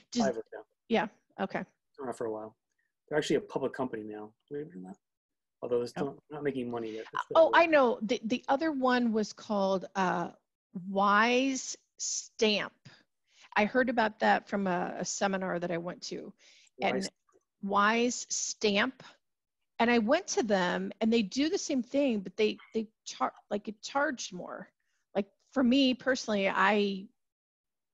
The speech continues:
Speaker 1: anyway, so there's another one right there, but I, I chose the other one just because it was less expensive.
Speaker 2: No, that was great, uh, great tips here.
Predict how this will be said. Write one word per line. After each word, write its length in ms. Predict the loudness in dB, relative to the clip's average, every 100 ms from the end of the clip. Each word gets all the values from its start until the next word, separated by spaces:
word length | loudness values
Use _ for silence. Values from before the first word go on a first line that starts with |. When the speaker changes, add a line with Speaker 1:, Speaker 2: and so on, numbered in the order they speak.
| _ _ _ _ -4
Speaker 1:
anyway, 240 | 0 0
so 140 | -2 0
there's 200 | 0 2
another 240 | 2 2
one 280 | 0 -4 -6 -8 -6
right 180 | -4
there, 360 | 0 0 0 0
but 240 | 0 2 2
I, 180 | 2 0
I 40 | -2
chose 300 | -4 -4 -2
the 100 | -2
other 100 | -2
one 120 | -6
just 160 | -10 -16
because 200 | -12 -10
it 120 | -10 -10
was 260 | -12 -12 -12
less 180 | -12
expensive. 540 | -12 -16 -16 -16 -18 -20 -20 _ _ _ _ _ _ _ -20 -20 -20 _ _ _
Speaker 2:
No, 140 | -20 -20 _
that 60 | -14
was 120 | -12
great, 240 | -14 -14 -14 -14
uh, 40 | -12 -10
great 160 | -10
tips 240 | -10 -14
here. 120 | -16